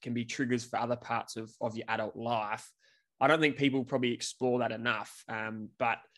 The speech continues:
yeah, I, I'm actually in a weird way, in a very <laughs> weird way, enjoying exploring it with my psychologist purely because I'm un-,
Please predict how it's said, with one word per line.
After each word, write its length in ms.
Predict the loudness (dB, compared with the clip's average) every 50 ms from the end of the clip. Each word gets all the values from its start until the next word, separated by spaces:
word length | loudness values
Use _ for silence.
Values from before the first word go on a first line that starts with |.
| _ _ _ _ _ _ _ _ -20 -4 2
yeah, 280 | 4 6 6 6 6 6
I, 300 | 4 4 6 8 8 8
I'm 100 | 8 8
actually 460 | 6 4 2 2 4 6 6 6 4
in 180 | 4 2 2
a 80 | 2 2
weird 440 | 0 2 2 4 4 6 6 4 4
way, 580 | 4 4 6 6 6 4 4 0 -2 -4 -8 _ _ _ _ _ _ _ _ _ _
in 120 | -2 0 0
a 40 | 0
very 360 | 2 4 6 6 6 6 2
<laughs> 0 |
weird 360 | 4 4 4 4 4 4 4
way, 220 | 4 4 4 4
enjoying 500 | 2 0 -2 2 2 4 4 4 2 0
exploring 540 | 0 -4 -6 -12 -6 _ 0 2 2 2 0
it 80 | 0 -2
with 100 | -4 -4
my 160 | -4 -6 -6
psychologist 920 | -4 -2 -4 -4 -4 -6 0 2 4 4 4 2 0 -4 -6 -6 -10 -10 -12
purely 300 | -6 -2 0 2 2 2
because 260 | 0 -2 -4 -4 -2
I'm 120 | -2 -2 -2
un-, 120 | -4 -4